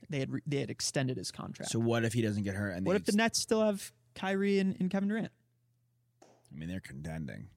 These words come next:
Speaker 1: For sure.
Speaker 2: For sure contending in the, I mean, they're the, the top four in
Speaker 1: And the
Speaker 2: the East.
Speaker 1: Suns don't have Kevin Durant.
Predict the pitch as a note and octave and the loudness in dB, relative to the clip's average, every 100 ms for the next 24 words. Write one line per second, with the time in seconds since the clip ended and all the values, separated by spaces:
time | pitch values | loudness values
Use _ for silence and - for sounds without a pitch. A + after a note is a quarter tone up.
0 | - D3 A3+ B3+ _ _ _ - D#2+ - | -12 -6 -2 -4 _ _ _ -12 -10 -6
1 | F2+ - D2 E2+ C2+ B1 A#1 A1+ G1+ G#1 | -6 -6 -8 -6 -8 -8 -8 -10 -10 -10
2 | G1+ _ _ F2+ F#2 F2+ G2 G2 F#2 F#2 | -14 _ _ -8 -4 -2 -2 -2 -2 -6
3 | - _ F#2 - F#2+ G2 - F#2 - B2+ | -10 _ -20 -14 -12 -10 -8 -6 -2 -4
4 | - - A2+ G2 D#3 D#3 - D#3+ E3+ E3 | -4 -2 0 4 4 6 4 4 4 6
5 | D#3 D3 D#3 - D#3 D#3 C3 A#2+ C3+ | 4 4 4 4 4 4 2 0 -2